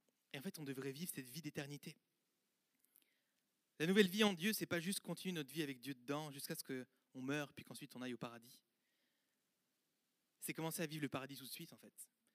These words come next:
Tu sais, des fois, on dit, « Vive la vie éternelle », et c'est bizarre. Il y a une vraie dualité, parce qu'en fait, on a déjà accès, on peut déjà goûter à un bout du paradis. Le royaume de Dieu,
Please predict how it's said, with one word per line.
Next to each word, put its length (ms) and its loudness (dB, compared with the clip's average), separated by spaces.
Tu 40 -20
sais, 100 -4
des 100 -6
fois, 120 -4
on 60 0
dit, « 200 -2
Vive 160 -4
la 100 0
vie 140 -2
éternelle », 440 0
et 40 -4
c'est 140 -2
bizarre. 500 -4
Il 60 -4
y 20 0
a 20 0
une 60 -2
vraie 180 0
dualité, 440 0
parce 180 -2
qu'en 100 -6
fait, 300 0
on 80 -2
a 100 -2
déjà 400 0
accès, 420 -6
on 60 -6
peut 120 4
déjà 220 4
goûter 400 -4
à 160 -8
un 60 -4
bout 160 -2
du 100 -16
paradis. 380 -6
Le 60 0
royaume 180 4
de 80 6
Dieu, 260 2